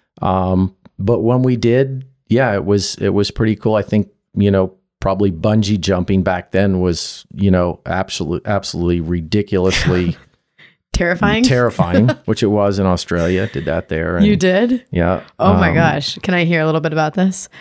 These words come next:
Speaker 2: Like, I would love to know if you were, like,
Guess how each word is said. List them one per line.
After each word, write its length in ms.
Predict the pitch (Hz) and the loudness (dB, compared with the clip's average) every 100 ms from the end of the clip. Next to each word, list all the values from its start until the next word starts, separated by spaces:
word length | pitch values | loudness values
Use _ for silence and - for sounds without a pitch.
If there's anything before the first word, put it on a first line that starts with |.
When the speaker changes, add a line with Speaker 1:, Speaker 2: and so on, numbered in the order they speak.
| - _ _ - | -20 _ _ -4
Speaker 2:
Like, 200 | 175 175 | -2 0
I 60 | |
would 100 | 175 | 0
love 200 | 156 160 | -2 -2
to 100 | - | -2
know 380 | 165 156 147 147 | 0 2 2 2
if 260 | - 151 - | 0 -4 -2
you 100 | 151 | -2
were, 120 | 147 | 0
like, 400 | 147 143 143 - | -2 -2 -4 -10